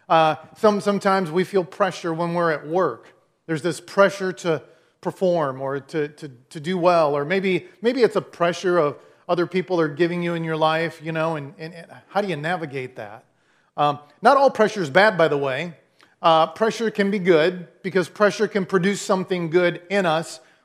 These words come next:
We just don't like to go through it. Can we agree on that? Okay. Nobody wants to be pushed and squeezed, and, and, and nobody really wants to change.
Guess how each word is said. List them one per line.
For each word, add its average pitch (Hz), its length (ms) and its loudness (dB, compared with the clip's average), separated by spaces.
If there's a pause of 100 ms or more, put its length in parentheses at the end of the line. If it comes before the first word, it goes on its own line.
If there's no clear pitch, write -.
(100)
We 190 120 2
just 196 240 -6
don't 190 240 0
like 175 360 0
to 180 100 -10
go 170 180 2
through 180 340 0
it. 127 180 -10
Can 170 100 -8
we 170 80 -2
agree 170 240 0
on 180 140 2
that? 190 340 -2 (720)
Okay. 147 120 -4 (200)
Nobody 214 260 4
wants 208 240 4
to 202 60 -6
be 180 140 -2
pushed - 380 2
and 175 140 -4
squeezed, 196 500 -2
and, 156 200 -2 (400)
and, 165 240 -2
and 175 180 -6
nobody 247 300 2
really 196 340 6
wants 175 360 0
to 156 100 -10
change. 127 760 -8